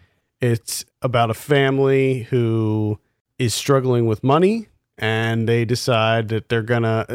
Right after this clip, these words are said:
first of all, the, the patriarch of the family, uh, he records everything. He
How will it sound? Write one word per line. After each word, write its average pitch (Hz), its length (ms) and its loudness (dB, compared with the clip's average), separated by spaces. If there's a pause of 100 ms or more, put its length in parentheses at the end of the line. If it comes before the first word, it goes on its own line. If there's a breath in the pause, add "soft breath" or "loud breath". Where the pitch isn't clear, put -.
first 175 280 -2
of 135 120 -2
all, 120 220 4
the, 104 420 -4 (300)
the 117 100 -2
patriarch 113 880 0
of 110 160 -4
the 101 80 -8
family, 104 800 -2 (480)
uh, 95 380 -2
he 131 520 0
records 120 580 0
everything. 98 640 -6
He 107 480 -4